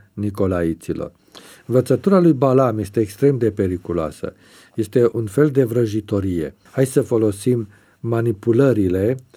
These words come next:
manipulările vrăjitorești ca să putem să scăpăm de un dușman.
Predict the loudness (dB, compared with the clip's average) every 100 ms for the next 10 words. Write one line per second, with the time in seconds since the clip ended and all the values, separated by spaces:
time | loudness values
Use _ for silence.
0 | _ _ _ _ -4 -4 0 4 4 4
1 | 2 2 2 0 -2 0 0 0 -2 -4
2 | -6 -20 _ _ _ -6 -2 -4 -4 -2
3 | 0 0 -2 -2 -2 -2 -6 -4 -2 -2
4 | -4 -2 -2 -2 -6 -6 -4 -6 -8 -10
5 | -10 -12